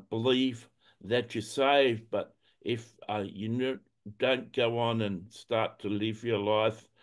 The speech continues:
in accordance to what I taught, it's not true repentance. Uh, so, uh,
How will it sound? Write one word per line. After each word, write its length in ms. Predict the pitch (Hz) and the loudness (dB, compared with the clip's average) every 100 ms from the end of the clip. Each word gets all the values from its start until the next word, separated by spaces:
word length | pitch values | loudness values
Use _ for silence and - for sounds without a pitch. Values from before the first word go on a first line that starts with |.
| _ _ | _ _
in 180 | - 113 | -6 -2
accordance 720 | 104 - 127 123 113 101 - | -2 -2 2 2 2 -4 -8
to 160 | - 104 | -10 -8
what 360 | 98 107 107 - | -2 0 -2 -2
I 120 | 104 | -4
taught, 560 | 101 - 131 131 107 - _ _ _ - | -4 -4 0 2 2 -4 _ _ _ -6
it's 240 | 110 113 | -6 -4
not 240 | 120 117 - _ | -6 -6 -8 _
true 280 | - 120 104 | -4 -2 -2
repentance. 880 | 95 - 104 107 107 104 78 - _ _ | -4 -6 -6 -6 -6 -10 -12 -20 _ _
Uh, 220 | 104 92 78 | -14 -12 -14
so, 380 | - - 104 101 104 _ _ _ _ _ | -12 -6 -4 -6 -12 _ _ _ _ _
uh, 180 | 98 | -12